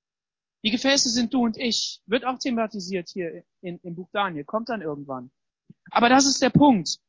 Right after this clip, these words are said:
Und diese Ebene Shinar, die war dieses Babylon. Und das ist das, wo es hier hingeht. Zu diesem Gott, zu diesem, ähm, diesem Gott Nebukadnezars Bel, ja,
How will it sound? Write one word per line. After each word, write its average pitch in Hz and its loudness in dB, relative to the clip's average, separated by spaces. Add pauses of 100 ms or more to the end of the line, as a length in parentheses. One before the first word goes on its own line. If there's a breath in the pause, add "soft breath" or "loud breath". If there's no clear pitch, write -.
(140)
Und 240 4
diese 247 4
Ebene 294 4
Shinar, 254 4
die 196 -6
war 240 2
dieses 196 -6
Babylon. 202 2 (240)
Und 208 2
das 233 4
ist 226 0
das, 214 2
wo 202 4
es 202 2
hier 214 4
hingeht. 196 2 (360)
Zu 226 0
diesem 208 2
Gott, 220 2 (640)
zu - -4
diesem, 190 -2 (600)
ähm, 185 2 (960)
diesem 196 -2
Gott 220 0 (200)
Nebukadnezars 202 -2 (300)
Bel, 151 0 (600)
ja, 151 -10